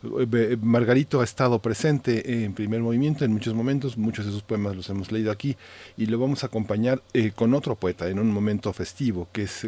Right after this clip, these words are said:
a través de Quilapayún, con una canción que se llama La Muralla. Es una letra de Nicolás Guillén, este gran poeta cubano lleno de sonoridad,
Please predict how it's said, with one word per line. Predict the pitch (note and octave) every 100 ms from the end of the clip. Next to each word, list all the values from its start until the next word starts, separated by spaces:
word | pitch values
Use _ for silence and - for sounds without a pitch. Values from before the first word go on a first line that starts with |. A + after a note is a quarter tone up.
| G2
a | G2
través | G#2 G2+ A2 A2
de | G#2
Quilapayún, | A2+ G2 G2+ G#2+ D3+ D#3 - - - -
con | A#2
una | A2 A#2+
canción | A2+ G#2+ A#2+ A#2+ A2+
que | G#2+
se | - G2+
llama | A2+ A2+ G#2+ -
La | B2+ G#2 G2+ G2
Muralla. | A2 B2+ A#2 A2
Es | G2+ A2+
una | A2 G2+ F#2+ - - -
letra | C3 - A2+ G2
de | F#2+
Nicolás | F#2+ F2+ G2 G2+ F#2
Guillén, | G#2 B2 A#2
este | G2 - G2+
gran | G2+ G2+
poeta | A2 A2 G#2 G2 F2+ -
cubano | A2 G#2+ B2 A#2
lleno | G2 G2+ G2+ G2
de | F#2
sonoridad, | G2+ G2+ G2+ A#2 C#3+